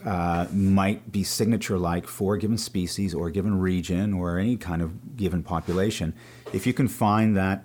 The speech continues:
set of mutations and characterize it, that can be used as a means of identifying. So the group at Guelph, University of Guelph, was led by a guy called Paul Hébert, uh, uh, for the D N A barcoding. But, and so that was great what they did, but,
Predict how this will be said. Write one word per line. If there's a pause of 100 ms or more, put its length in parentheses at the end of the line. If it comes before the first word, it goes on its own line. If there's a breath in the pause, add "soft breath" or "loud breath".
(120)
set
of
mutations
and
characterize
it, (460)
that
can
be
used
as
a
means
of
identifying.
So (540 loud breath)
the
group
at
Guelph,
University
of
Guelph,
was
led
by
a
guy
called
Paul
Hébert, (600 loud breath)
uh,
uh,
for
the
D
N
A
barcoding. (480 loud breath)
But, (220)
and
so
that
was
great
what
they
did,
but,